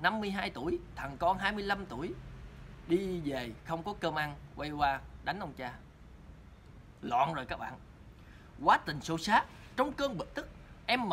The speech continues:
đã dùng bồ cào sắt, cái loại mà dùng để cào lúa ở dưới quê mà dân miền Tây mình đó các bạn. Loại mà bồ cào mà nếu mà nói như hồi xưa là của mà dạng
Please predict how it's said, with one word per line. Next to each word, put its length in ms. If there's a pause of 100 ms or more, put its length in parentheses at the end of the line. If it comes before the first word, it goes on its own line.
(200)
đã 60
dùng 300
bồ 320
cào 180
sắt, 340
cái 100
loại 240
mà 80
dùng 240
để 100
cào 260
lúa 180
ở 200
dưới 160 (100)
quê 220
mà 140
dân 240
miền 140
Tây 240
mình 160
đó 140
các 100
bạn. 180 (540)
Loại 160
mà 300
bồ 220
cào 260
mà 140 (440)
nếu 200
mà 100
nói 160
như 120
hồi 120
xưa 240
là 100
của 320
mà 100
dạng 360